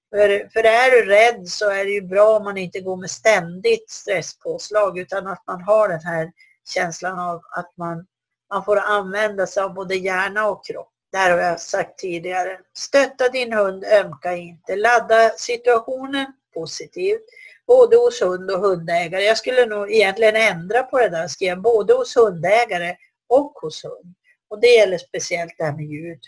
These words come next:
Och som sagt, jag skrev, det här är pangboken nu, exempel. Det spelar ingen roll vad ni gör om vi har en rädd hund eller vad den är rädd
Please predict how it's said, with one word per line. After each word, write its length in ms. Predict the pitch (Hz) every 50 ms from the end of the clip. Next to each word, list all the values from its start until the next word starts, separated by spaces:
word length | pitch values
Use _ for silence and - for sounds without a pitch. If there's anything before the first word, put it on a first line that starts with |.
| _ _ _
Och 340 | - 202 214 226 226 214 -
som 240 | - - 247 233 233
sagt, 260 | 247 254 247 240 -
jag 100 | 262 254
skrev, 520 | 254 - - 254 254 262 262 262 240 220 214
det 80 | 226
här 200 | 226 233 233 233
är 60 | 208 190
pangboken 880 | 196 - 208 185 175 170 165 170 170 175 180 180 - - 190 185 165 160
nu, 140 | 165 165
exempel. 640 | 160 170 190 - _ _ - 226 214 _ - 151 165 - _ - - - - - - _ _ _ -
Det 100 | 220 226
spelar 540 | - - 320 311 294 277 254 262 294 320 330
ingen 300 | 320 269 220 190 190 180
roll 380 | 170 165 170 170 170 165 - _
vad 680 | 170 170 180 185 190 202 214 214 202 180 165 160 160 170 165 156 - _ _ _
ni 140 | 180 196 208
gör 720 | 196 156 165 165 196 262 302 254 202 151 151 156 160 160 - _ _ -
om 120 | 202 190 196
vi 80 | 202
har 180 | 185 190 190 185
en 80 | 175
rädd 340 | 190 185 180 170 160 147 -
hund 340 | 202 226 269 277 196 160 156
eller 160 | 170 185 185
vad 180 | 185 208 202 202
den 140 | 202 196 196
är 100 | 185 175
rädd 320 | 185 214 262 269 - -